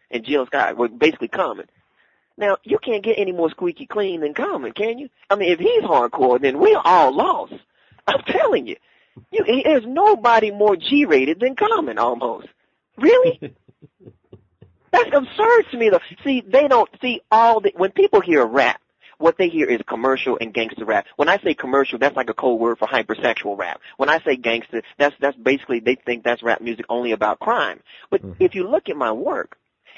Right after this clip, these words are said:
Speaker 1: in the last chapter of my book, Hip Hop's, uh, Inheritance, hey, uh, Matt,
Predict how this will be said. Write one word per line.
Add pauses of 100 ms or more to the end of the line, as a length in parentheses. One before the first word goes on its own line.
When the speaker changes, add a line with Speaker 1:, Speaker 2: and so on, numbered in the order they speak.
Speaker 1:
in
the
last
chapter
of
my
book,
Hip
Hop's, (140)
uh,
Inheritance, (440)
hey, (100)
uh,
Matt,